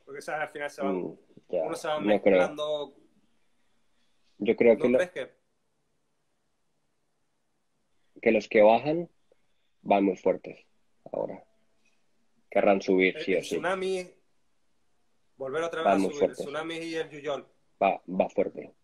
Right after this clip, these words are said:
Speaker 2: Tsunami, sobre todo, va muy fuerte.
Speaker 1: Pues mira,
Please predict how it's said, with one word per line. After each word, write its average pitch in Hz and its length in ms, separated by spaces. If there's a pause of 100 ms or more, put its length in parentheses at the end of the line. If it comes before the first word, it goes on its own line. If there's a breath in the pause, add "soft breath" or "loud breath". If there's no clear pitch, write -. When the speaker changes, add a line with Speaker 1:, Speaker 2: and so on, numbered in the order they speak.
(120)
Speaker 2:
Tsunami, 101 380
sobre 90 260
todo, 87 220
va 87 120
muy 92 140
fuerte. - 360 (2500)
Speaker 1:
Pues 110 140
mira, 107 260